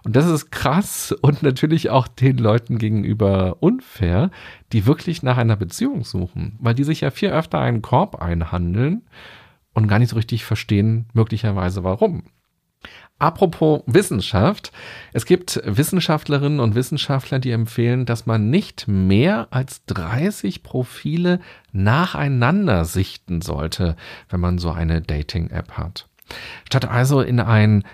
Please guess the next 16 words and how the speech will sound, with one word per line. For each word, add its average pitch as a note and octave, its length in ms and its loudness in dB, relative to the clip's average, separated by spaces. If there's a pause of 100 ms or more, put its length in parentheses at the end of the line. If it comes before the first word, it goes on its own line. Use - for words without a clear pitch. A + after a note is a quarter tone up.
hektisches D#3 840 2
und A2 320 2
automatisches A2+ 1000 2
nach G2 220 0
links C#3+ 440 4
und G2 280 0
rechts C#3 400 0
Geswipe D#3+ 800 0 (420)
zu D#3 100 -4
verfallen, C#3+ 800 -2
sollte C#3+ 300 -2
man C#3+ 340 -2
das - 220 -6
Tempo F#3 420 2
eher D3+ 460 -2 (160)
rausnehmen. D#2 1200 0